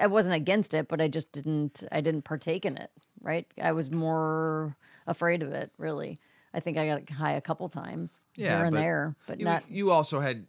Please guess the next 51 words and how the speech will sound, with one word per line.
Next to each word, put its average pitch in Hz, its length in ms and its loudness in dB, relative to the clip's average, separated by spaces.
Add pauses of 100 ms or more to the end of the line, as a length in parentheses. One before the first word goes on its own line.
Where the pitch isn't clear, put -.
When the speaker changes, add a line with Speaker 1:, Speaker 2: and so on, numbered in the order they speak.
Speaker 2:
we 135 120 -2
had 117 120 0
very 110 200 0
young 101 140 -6
kids, 110 340 -6
and 98 100 -10
cannabis 101 320 -4
Speaker 1:
Yeah. 139 80 4
Speaker 2:
was 90 100 -6
looked 95 140 -10
upon 95 260 -10
in 90 100 -10
our 90 120 -6
neighborhood, 90 460 -8
in 85 40 -8
our 80 60 -6
Speaker 1:
Right. - 100 -10
Speaker 2:
community, 87 320 -12
as 82 120 -10
being 82 260 -12
like, 78 220 -12
"Look, 156 280 -10
she's - 380 -6
smoking" 127 480 -8
kind 101 160 -6
of 156 40 -2
Speaker 1:
Right. 139 120 -4
Speaker 2:
thing. 90 200 -8
So 127 120 -8
that, 139 220 0
I 147 80 -2
think 135 140 -4
that 135 100 0
was 117 100 -6
more 120 180 -6
of 107 60 -6
a 101 60 -8
bigger 104 240 -6
player 107 320 -4
to 117 240 -6
it, 104 40 -4
or 101 60 -4
else 98 140 -8
you 90 60 -10
probably 80 260 -6
would 90 180 -6
have, 85 140 -10
you 87 80 -10
know, 87 160 -10
the 76 80 -12
benefits. 85 540 -10